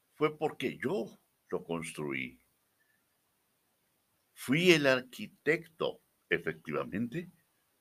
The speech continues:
de mi propio destino. Esto nos habla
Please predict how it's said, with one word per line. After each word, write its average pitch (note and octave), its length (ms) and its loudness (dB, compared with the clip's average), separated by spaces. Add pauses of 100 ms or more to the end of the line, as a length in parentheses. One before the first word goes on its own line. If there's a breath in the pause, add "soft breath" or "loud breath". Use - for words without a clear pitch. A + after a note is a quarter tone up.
(220)
de F#2 260 8
mi D#2+ 160 0
propio F#2 400 -8
destino. A2+ 840 -8 (840)
Esto - 640 8 (160)
nos G2 280 -2
habla G#2 540 8